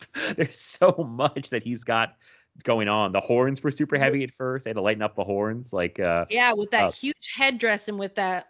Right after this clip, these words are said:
Speaker 2: with all the prosthetics on, on the torso and the,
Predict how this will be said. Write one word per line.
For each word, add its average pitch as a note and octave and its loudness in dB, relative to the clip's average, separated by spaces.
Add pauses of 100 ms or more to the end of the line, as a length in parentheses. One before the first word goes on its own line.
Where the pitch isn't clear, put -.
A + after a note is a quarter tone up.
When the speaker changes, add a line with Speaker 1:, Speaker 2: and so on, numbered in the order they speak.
Speaker 2:
with F#3 -8
all G#3+ 0
the G#3 -8
prosthetics G3+ -4
on, F3 -4 (100)
on F3 -8
the E3 -10
torso E3 -8 (1000)
and F#3 -4
the, F3+ -4